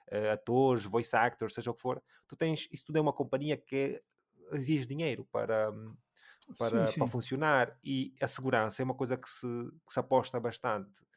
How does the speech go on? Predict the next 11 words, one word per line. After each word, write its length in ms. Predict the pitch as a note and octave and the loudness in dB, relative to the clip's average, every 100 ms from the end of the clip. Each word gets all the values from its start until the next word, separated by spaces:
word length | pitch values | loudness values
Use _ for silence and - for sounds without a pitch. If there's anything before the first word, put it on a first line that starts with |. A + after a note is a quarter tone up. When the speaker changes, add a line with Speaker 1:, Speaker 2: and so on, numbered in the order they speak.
| _ _ | _ _
Speaker 1:
nes-, 140 | G#2+ A#2+ | -10 -8
nesta 220 | - A#2 | -6 2
parte. 320 | C3+ G2 - | 4 4 2
E 20 | |
quando 220 | - E3 | 0 0
tu 100 | - | -2
tens 460 | D#3+ B2+ G#2 G2 - _ _ _ _ | -4 -2 -2 -6 -12 _ _ _ _
pessoas 320 | - D3 B2 | 2 6 6
a 80 | C3 | 4
tentarem, 720 | C3 C3 B2+ C#3 C3 A2+ G2+ - _ _ _ - | 0 -4 4 6 6 2 -2 -12 _ _ _ -8
literalmente, 760 | B2+ C3 C3 B2+ A#2 G2+ - | -6 4 4 4 -2 -6 -10